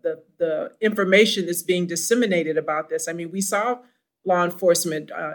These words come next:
in the January sixth insurrection. And so I think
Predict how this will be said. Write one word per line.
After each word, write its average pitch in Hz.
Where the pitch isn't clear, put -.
in 185
the 160
January 165
sixth -
insurrection. 165
And 160
so 185
I 202
think 254